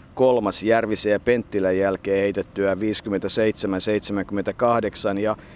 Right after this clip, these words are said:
silloin sanotaan, että Matti Järvinen huomasi hänen lahjansa ja antoi muun muassa muutama harjoitus keihään. Kolmekymmentäneljä tulokset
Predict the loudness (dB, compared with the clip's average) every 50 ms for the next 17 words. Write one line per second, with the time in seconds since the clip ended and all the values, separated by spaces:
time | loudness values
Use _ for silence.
0 | -20 -16 -8 -2 2 4 4 4 4 4 2 2 2 0 0 2 2 2 2 2
1 | 0 -2 0 0 0 -2 -2 0 2 4 4 4 2 0 0 -4 -4 0 2 4
2 | 4 4 2 0 -4 -2 -2 0 0 2 2 2 2 2 0 0 -2 -2 -2 -4
3 | -2 -2 0 2 2 2 2 0 0 0 0 0 0 0 -2 -2 -2 -4 -4 -4
4 | -4 -4 -4 -2 -4 -2 -2 -2 -2 0 0 0 2 2 0 -2 -2 -4 -8 -8
5 | 0 2 4 4 4 4 2 2 0 0 0 0 -2 -6 -16 -20 -20 -20 -20 -20
6 | -20 -12 -2 2 2 2 2 2 0 0 -2 0 0 2 4 4 4 4 2 2
7 | 2 2 2 2 2 2 2 -2 -6 -8 -8